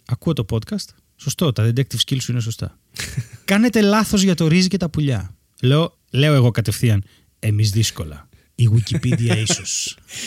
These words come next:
Speaker 2: Ναι, σωστά.
Speaker 1: Και γράφω, «Χω, χω, χω», ε, υπο-, δηλώνοντας κι εγώ τη διάθεσή μου να τρολάρω full, και μου απαντάει μετά σε ελληνικά, γιατί σοβάρεψε.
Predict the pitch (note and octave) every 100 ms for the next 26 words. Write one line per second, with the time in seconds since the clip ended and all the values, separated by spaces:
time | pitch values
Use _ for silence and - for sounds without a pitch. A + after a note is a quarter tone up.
0 | C#3+ - - - - - - - - -
1 | - - B2+ B2 G#2 - A2+ A#2+ A2+ -
2 | - C#3+ C#3+ D3 D#3 - D#3 B2+ - C#3+
3 | G#3+ _ _ - - F#3+ - F3 E3+ -
4 | - G3 C3 D3 D#3 D#3+ C#3+ - D3 C#3
5 | C#3+ B2+ C3 E3+ E3 C#3+ C3+ C#3 B2 -
6 | A#2 F#3+ - _ - - B3+ A3+ G3 F#3+
7 | G#3 F#3+ E3+ - D#3 C3 A#2+ A2+ D3 D#2+
8 | - _ _ - - - G2+ - A2 G2+
9 | G#2 D2+ -